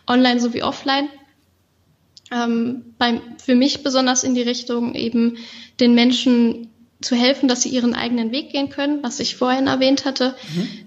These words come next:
Speaker 1: Ähm, bei Coachy ist es aber eher so in der Richtung, dass es um Online-Business geht, ähm, das eben aufzubauen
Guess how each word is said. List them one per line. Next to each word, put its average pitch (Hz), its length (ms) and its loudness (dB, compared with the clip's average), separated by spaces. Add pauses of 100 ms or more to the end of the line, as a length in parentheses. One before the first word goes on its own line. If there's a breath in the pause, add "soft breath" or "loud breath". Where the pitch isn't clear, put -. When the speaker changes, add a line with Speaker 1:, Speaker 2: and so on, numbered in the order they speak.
Speaker 1:
Ähm, 247 360 0
bei 233 140 0
Coachy 285 500 0
ist 262 260 0
es 254 120 -4
aber 247 240 -2
eher 247 200 0
so 247 140 -4
in 247 100 -2
der 240 140 -2
Richtung, 240 400 -4
dass 233 240 0
es 254 220 -2
um 233 220 0
Online-Business 233 760 0
geht, 226 320 -4 (100)
ähm, 226 300 -2
das 226 180 -8
eben 233 160 0
aufzubauen 254 680 0